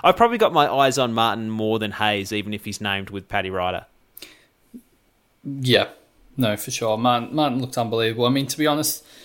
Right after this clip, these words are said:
Speaker 2: I can't take much from this game just because it was an absolute, like, ten goal smashing from almost the get-go. Like, Geelong just pounced in the first quarter, and it was just a whitewash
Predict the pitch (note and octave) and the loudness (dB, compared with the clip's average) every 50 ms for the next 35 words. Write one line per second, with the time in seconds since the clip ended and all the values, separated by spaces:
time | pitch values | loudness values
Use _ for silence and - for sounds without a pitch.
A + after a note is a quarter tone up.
0 | - - - - C3 - - F3+ F3+ - G#3+ D#3 B2+ B2+ B2+ B2+ - - B2+ A#2+ | -20 -8 -4 -4 0 4 4 4 4 4 2 2 2 0 -2 -2 -2 -4 -2 -2
1 | A#2 - - A#2+ A2 A2+ A2+ A2+ A#2+ - - B2 A#2+ B2 A#2 A#2+ A2+ A2 A2 - | -2 -2 0 0 -2 -2 -2 -6 -6 -8 -8 -10 -10 -8 -8 -6 -6 -6 -6 -6
2 | A2+ G2 G#2+ - - - - A2+ A2+ A2 G#2+ G#2 - - - G#2 G#2 - - - | -4 -6 -6 -4 -4 -4 -2 0 0 0 -2 -4 -4 -4 -4 -4 -4 -6 -10 -18
3 | - - _ _ _ _ _ _ - - B2+ A#2 A2+ A2+ A#2 A2 G#2+ - - B2+ | -18 -20 _ _ _ _ _ _ -6 -2 -2 -2 2 2 2 2 2 0 -2 -2
4 | A2+ G#2+ - A#2 A2+ A2 G#2 - - A#2 A2+ A2+ A2+ G#2+ - - - - - B2 | -4 -4 -4 -6 -8 -10 -8 -4 -2 -2 -2 -2 -4 -8 -12 -12 -6 -2 0 2
5 | B2 B2+ B2+ B2+ - - - B2+ B2 A#2+ A#2 - - D#3 E3 F3+ C#3 - - - | 2 4 2 2 0 0 -2 -2 -2 -2 -4 -2 -2 0 2 2 2 0 0 -2
6 | - B2+ A#2 A#2+ C3 C3 B2+ B2+ - - _ _ _ _ _ _ _ _ - - | -4 -2 0 0 -2 -4 -6 -8 -12 -16 _ _ _ _ _ _ _ _ -18 -8
7 | - A#2+ A#2 A#2 A2+ - - B2 A2+ G#2+ - - A2 G2+ G2 - - B2 A2+ A2+ | -2 -2 0 0 0 -2 -4 -4 -4 -4 -4 -4 -4 -2 -4 -4 -4 -2 -2 -2
8 | A2+ A2 G#2+ G#2+ A2 A2 A2 G#2 - - - B2+ - B2 A2 A2 G#2+ A2 G#2+ G#2 | -2 -2 -4 -6 -6 -6 -8 -8 -8 -10 -12 -8 -6 -6 -2 0 2 2 2 2
9 | - A#2+ A#2 - - - - | 0 -2 -6 -6 -8 -10 -14